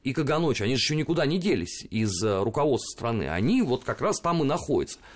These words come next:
Что это, оказывается, преступники, залившие страну кровью. И еще собирающиеся заливать, э, Европу. Вот, пожалуйста, результат.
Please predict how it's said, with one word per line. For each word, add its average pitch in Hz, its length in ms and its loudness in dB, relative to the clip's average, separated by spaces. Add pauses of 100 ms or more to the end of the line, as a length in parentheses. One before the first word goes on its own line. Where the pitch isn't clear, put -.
(120)
Что - 280 0
это, 139 160 2
оказывается, 113 520 -2
преступники, 147 760 0
залившие 123 600 0
страну 120 440 0
кровью. 101 480 0 (400)
И 131 40 2
еще 139 300 2
собирающиеся 123 800 0
заливать, 104 560 0
э, 98 580 2
Европу. 113 480 0 (880)
Вот, 104 420 0
пожалуйста, 131 520 0
результат. 104 600 -2